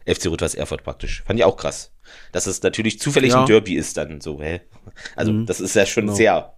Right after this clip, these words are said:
Speaker 1: random.
Speaker 2: Ja, irgendwie
Speaker 1: Also
Speaker 2: schon und dann auch noch so ein, so ein wichtiges
Speaker 1: ja,
Speaker 2: am Ende.
Speaker 1: also das, das war schon, also
Speaker 2: Ja.
Speaker 1: vom Rahmen her, ne, ist es krass gewesen auf jeden Fall. Genau, Geburtstag hatten
Speaker 2: Ja.
Speaker 1: wir, ja,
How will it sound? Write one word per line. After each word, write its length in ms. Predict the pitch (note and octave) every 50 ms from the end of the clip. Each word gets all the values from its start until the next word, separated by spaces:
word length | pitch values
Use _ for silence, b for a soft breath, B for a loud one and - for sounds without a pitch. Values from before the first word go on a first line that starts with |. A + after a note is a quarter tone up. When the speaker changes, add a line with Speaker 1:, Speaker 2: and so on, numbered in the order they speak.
| - -
Speaker 1:
random. 420 | D#2 D#2+ D#2+ D#2 E2 F2+ G#2 A2 -
Speaker 2:
Ja, 180 | A2+ B2+ C3 A2+
irgendwie 240 | B2 C3+ C#3+ C3+ A#2+
Speaker 1:
Also 40 | -
Speaker 2:
schon 160 | C3+ C#3 C3+
und 120 | A#2+ A2 -
dann 120 | A#2+ B2+
auch 80 | B2 A#2
noch 160 | A#2+ A2+ G#2+
so 140 | - A#2+ A2
ein, 240 | A2 G#2+ G#2 G2+
so 100 | F#2 -
ein 100 | G#2+ G2
wichtiges 400 | G2 - F2 F#2+ F#2 - G2+ F#2
Speaker 1:
ja, 40 | -
Speaker 2:
am 60 | F#2 F2+
Ende. 60 | E2+ G2
Speaker 1:
also 120 | F#2+ F2+
das, 200 | E2 - - -
das 140 | D#2+ D#2+ -
war 80 | F2+ F2
schon, 160 | - - -
also 160 | B1+ E2+ F2+ F#2
Speaker 2:
Ja. 40 | F#2
Speaker 1:
vom 160 | - F2+ F2
Rahmen 260 | D#2 D#2+ E2+ F#2 G2+
her, 160 | G2+ G#2+ G2+ F#2
ne, 200 | F2 F#2 G2+ G#2+
ist 120 | F2 E2+ F2+
es 480 | F#2 E2+ - - - - - - - B B B B B B B B B B B B - - - - - - - - - - - - - - - - - -
krass 360 | - - E2 E2 - - -
gewesen 400 | - D#2 D2 D#2 D#2 D#2 - -
auf 220 | - D#2 - -
jeden 220 | - E2 - - -
Fall. 380 | - - D#2 D#2+ F2+ A2 A#2 - b b b b b b b b b b - -
Genau, 340 | - D#2 D#2 D#2+ D#2 D2+ D2
Geburtstag 680 | - - - - D#2+ - - - - - D#2+ - -
hatten 120 | A2 F#2+
Speaker 2:
Ja. 60 | F2+ -
Speaker 1:
wir, 220 | F#2+ F#2+ F#2 F2+
ja, 60 | D#2+